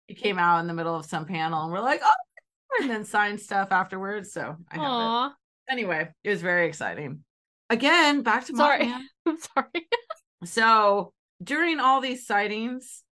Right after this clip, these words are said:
Speaker 1: of Mothman, there was also a ton of sightings for other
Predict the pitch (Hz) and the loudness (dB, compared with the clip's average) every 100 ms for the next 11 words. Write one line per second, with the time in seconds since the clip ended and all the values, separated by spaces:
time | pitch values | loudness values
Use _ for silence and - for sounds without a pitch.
0 | _ _ _ - 202 190 185 180 170 190 | _ _ _ -4 0 2 0 -2 -4 0
1 | 190 196 165 143 139 156 156 185 180 165 | 0 0 -8 -8 -8 -10 -8 -4 -4 -4
2 | - 196 226 226 202 175 165 143 151 - | 2 4 4 0 -4 -2 -2 -4 -8 -8
3 | 180 175 - 202 202 190 185 170 180 190 | -8 -6 -4 -4 -4 -4 -2 0 -2 -4
4 | 208 214 - - 101 160 156 156 151 151 | -8 -12 -12 -6 -4 -4 -4 -6 -8 -10